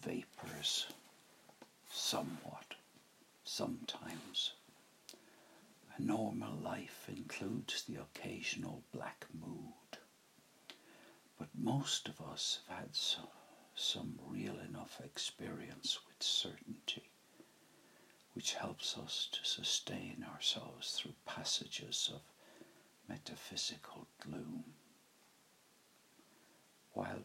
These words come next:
Poe had none, not little, but none. This lack disordered him. It is not a spiritual lack, but rather a lack of emotional organization,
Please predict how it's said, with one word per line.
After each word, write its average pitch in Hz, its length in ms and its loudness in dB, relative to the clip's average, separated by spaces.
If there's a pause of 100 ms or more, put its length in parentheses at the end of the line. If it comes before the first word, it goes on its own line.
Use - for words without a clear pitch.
Poe 113 500 0 (120)
had - 180 -4 (260)
none, - 280 -6 (1080)
not - 240 -4 (180)
little, - 360 -8 (600)
but - 100 -4 (180)
none. - 340 -2 (1700)
This - 220 4
lack - 420 -2 (120)
disordered - 800 0
him. - 240 -6 (1000)
It 92 100 -8
is - 220 4
not 135 200 4
a 160 80 2
spiritual - 800 0 (160)
lack, - 400 -8
but - 120 -10 (100)
rather - 340 -8
a 67 240 -6
lack - 320 -6
of - 340 -6
emotional - 720 -2
organization, - 960 -4